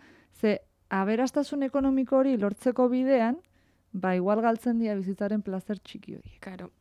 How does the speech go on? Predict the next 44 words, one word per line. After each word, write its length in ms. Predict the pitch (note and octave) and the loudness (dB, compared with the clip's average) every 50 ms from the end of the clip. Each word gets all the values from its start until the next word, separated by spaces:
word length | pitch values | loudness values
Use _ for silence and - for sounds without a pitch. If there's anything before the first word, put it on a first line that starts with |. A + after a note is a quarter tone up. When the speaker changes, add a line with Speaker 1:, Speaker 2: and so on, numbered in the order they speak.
| _ - | _ -18
Speaker 2:
claro. 180 | - - A3 A3 | -8 -4 -2 -2
Speaker 1:
Bai, 140 | A3+ A3 G#3+ G#3+ | -2 -2 -4 -6
oso 180 | A3 A3 A3 A#3+ | -6 -4 -4 -2
Speaker 2:
Mhm. 100 | A#3 A3 - | -2 -2 -2
Speaker 1:
irakaspen 680 | G#3+ A3 A3+ A3+ A3 A3+ A3+ G#3 G#3 - - A#3 A3+ G#3+ G#3 | -2 -2 -2 -2 -2 -4 -4 -6 -6 -4 -2 0 0 0 0
polita 360 | A3+ G#3+ G#3 G#3+ G3+ - F3 | 0 0 0 -2 -2 -4 -6
iruditu 300 | E3 D#3+ D3+ - - - | -6 -6 -8 -8 -10 -12
zait. 160 | - - E3+ | -12 -12 -10
Speaker 2:
Bueno, 280 | - B3 D4+ F4 D#4 A3 | -10 -8 -8 -6 -6 -6
polita 380 | - G3 G3 A3+ A#3+ D#4 D#4 C4+ | -6 -6 -6 -6 -4 -4 -2 -2
da 120 | G#3+ G3 | -2 -2
hori, 200 | F#3+ F#3+ F3+ F#3 | -4 -4 -4 -4
eta 160 | F#3+ F#3 G3 G3 | -6 -6 -6 -6
gure 500 | G#3 A3 A3+ A#3 A#3 A3+ A3+ A3+ A3+ A3+ | -4 -4 -4 -4 -4 -4 -4 -4 -4 -4
ingurura 420 | A3+ A3+ A3+ A#3+ A#3 A#3+ A#3 A#3 A3+ | -4 -4 -4 -4 -6 -6 -6 -6 -4
begiratu 380 | A3 A3 G#3+ A3 A3+ A3+ A3 A#3+ | -4 -4 -4 -4 -6 -6 -8 -10
eta 140 | - G#3 F#3 | -12 -12 -10
zoriontsu 440 | - G3 F#3+ G3 G3+ G#3 G#3 A3 | -8 -8 -8 -8 -8 -8 -8 -6
garela 260 | G#3 G#3 G3+ G#3 G3+ G3+ | -6 -4 -2 -2 -2 -2
aitortu 340 | G3 - G3 F#3+ F#3 - | -2 -4 -6 -6 -4 -4
beharko 300 | F3+ E3+ E3+ F3 - F3+ | -2 -2 -2 -2 -2 -2
genioke 420 | F3+ F3+ F#3 F#3+ F#3+ G#3+ - - G3 | -2 -2 -2 -2 -2 -2 -2 -2 -2
gure 240 | F#3+ F#3 F#3 F#3 F3+ | -2 0 0 0 0
buruari 480 | F3+ F3+ F3+ F#3 F3+ E3+ F3 E3+ F3 | 0 -2 -2 -2 -4 -4 -4 -4 -4
bide 240 | F3+ F#3 F#3 F3+ F3 | -2 0 0 0 0
batez. 360 | E3+ E3+ E3+ - E3+ F3 - - - - - - - - - - | -2 -2 -4 -4 -4 -6 -6 -8 -18 -20 -20 -20 -20 -12 -6 -2
Bueno, 140 | G#3+ G#3 | 0 0
jorratu 320 | G3+ F#3+ F#3+ G3 G#3+ - C4+ | 0 0 -2 -2 -4 -2 -2
ditugu 300 | C4 B3 - A#3+ A#3 A#3 | -2 -2 -4 -4 -4 -4
zenbait, 320 | - A3+ A3 A3 A3+ - G#3+ | -4 -4 -2 -2 -4 -4 -4
eh, 200 | G#3+ G#3 G#3 G#3 | -4 -4 -4 -4
puntu, 320 | - G#3+ A3 A3 E4 F4+ | -4 -4 -4 -2 -2 -2
biharko 300 | F#4 C#4+ G#3+ G#3 - G#3+ | 0 0 -2 -2 -2 -2
astekarian 500 | G#3 G3 - G#3+ - G#3+ G#3 G#3 G#3 G3+ | -4 -4 -4 -4 -2 -2 -2 -2 -2 -2
bildu 260 | G#3 G#3+ G#3+ G#3+ A3 G#3+ | -2 -2 0 0 0 0
dituzuenak, 680 | A3 G#3+ G#3+ A3 - - A3+ A3+ A#3+ C#4 D#4 D#4 - | 0 0 -2 -4 -4 -2 -2 -2 -2 -2 -4 -6 -8
ez 100 | - - | -8 -6
dakit 260 | - G3+ - A#3 G#3+ | -4 -4 -4 -2 -2
beste 220 | A3+ A3+ - - | -2 -2 -2 -2
amuri 320 | A3 G#3+ G#3+ G#3 G3 F#3+ F3+ | -4 -4 -2 -4 -4 -4 -4
jaurtiko 380 | F3+ F3+ - - G3 - G3 | -4 -4 -4 -6 -6 -4 -2
diezun 280 | F#3+ F#3 F3+ - F#3+ F3+ | -2 -2 -2 -2 -4 -4
entzulei, 380 | E3+ E3+ E3 F#3 F3+ F3+ E3+ E3 | -4 -4 -4 -4 -2 -2 -2 -4
Amagoia. 460 | D#3+ E3 E3+ E3+ F#3+ F#3+ F3+ E3 D#3 | -4 -4 -4 -2 0 0 -2 -2 -6